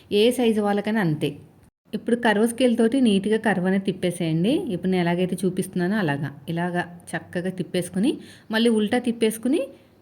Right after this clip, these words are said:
కర్వ్ స్కేల్ని మళ్ళీ ఇలా షేప్ అయితే ఇచ్చేసేయండి. అంతే, అయిపోయిందండి. ఇప్పుడు ఈ కర్వ్ తిరిగిన చోట, స్ట్రైట్గా లైన్ ఉన్న చోట మనకు ఒక ప్లస్ గుర్తులాగా ఉంచు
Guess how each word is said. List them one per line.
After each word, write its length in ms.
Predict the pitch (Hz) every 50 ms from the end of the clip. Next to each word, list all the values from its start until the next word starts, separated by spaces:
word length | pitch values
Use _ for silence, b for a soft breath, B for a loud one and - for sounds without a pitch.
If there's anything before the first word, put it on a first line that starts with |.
| _ _ -
కర్వ్ 220 | 214 196 202 226
స్కేల్ని 320 | 226 - - 226 220 240 302
మళ్ళీ 240 | 311 262 226 226
ఇలా 160 | 247 226 214 214
షేప్ 320 | 220 - 220 196 190 -
అయితే 180 | 202 190 196 262
ఇచ్చేసేయండి. 600 | 254 247 - 185 - - 165 147 143 143 139 143 - - - - - - - -
అంతే, 320 | 175 170 160 151 151 156 147 - - - -
అయిపోయిందండి. 640 | 180 175 175 170 208 196 190 180 170 160 165 202 285 453 466 B B B B B B
ఇప్పుడు 260 | - 247 233 - 277 269
ఈ 100 | 269 262
కర్వ్ 300 | 254 - 240 220 220 247 262
తిరిగిన 320 | 262 254 240 233 240 233 226 220
చోట, 180 | 196 185 190 196 185 185 185
స్ట్రైట్గా 480 | 190 - 214 202 202 208 208 220 233 233
లైన్ 260 | 220 196 190 196 202
ఉన్న 160 | 202 196 190 190 196
చోట 180 | 175 170 - 170 165 165 170 170 175
మనకు 180 | 175 180 180
ఒక 120 | 185 175 180 170
ప్లస్ 220 | 185 170 170 -
గుర్తులాగా 400 | 185 196 202 196 - 202 196 190
ఉంచు 220 | 185 175 170 -